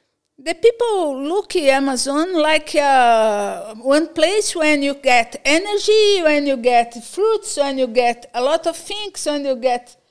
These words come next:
but not all the times the people get out things of Amazon and never see like a place, uh, then the people have s-, your culture, your ideas, your universe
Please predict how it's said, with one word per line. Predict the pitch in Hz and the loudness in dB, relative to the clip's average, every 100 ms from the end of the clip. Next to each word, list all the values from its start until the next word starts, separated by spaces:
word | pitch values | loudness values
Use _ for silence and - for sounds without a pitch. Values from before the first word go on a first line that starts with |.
| _ _ _ _ | _ _ _ _
but | 240 330 427 - - _ _ _ | _ -4 -4 -8 -20 _ _ _
not | 269 339 453 - _ _ | -14 -12 -12 -16 _ _
all | 302 440 440 | 0 0 0
the | 415 - | -6 0
times | 302 359 453 - | 0 2 -2 -2
the | 311 | -2
people | 339 370 381 359 | 0 2 2 0
get | 254 294 302 | 2 2 2
out | 294 294 349 - | 2 2 2 -4
things | - - 370 403 - - - _ _ | -12 -6 -4 -4 -8 -8 -8 _ _
of | 254 262 | -2 -2
Amazon | 262 247 226 214 202 190 185 - | -4 -4 -4 -4 -6 -8 -12 -8
and | 269 302 339 - _ _ | -4 -4 -6 -8 _ _
never | 269 381 453 403 | -4 -4 -2 -2
see | - - 311 285 | -2 0 2 4
like | 240 240 240 | 4 2 0
a | 202 | -4
place, | - 269 311 370 381 - 302 | -2 4 4 6 4 2 0
uh, | 277 262 240 202 185 | 0 0 -2 -8 2
then | 240 240 233 233 214 | 4 4 0 0 0
the | 220 | 0
people | 277 254 254 | 0 4 4
have | 233 226 214 | 6 2 2
s-, | 202 - - | -4 -6 -4
your | 220 208 | 0 0
culture, | 208 - 349 370 370 359 349 349 339 - - - | 0 2 4 4 2 0 2 2 -2 -8 -20 -14
your | 208 233 240 220 - | -2 4 6 4 2
ideas, | 233 220 247 349 381 392 381 262 | 2 2 2 6 6 4 0 2
your | 254 254 | 4 4
universe | 220 254 370 427 359 339 330 - | 0 -2 0 -2 4 4 4 0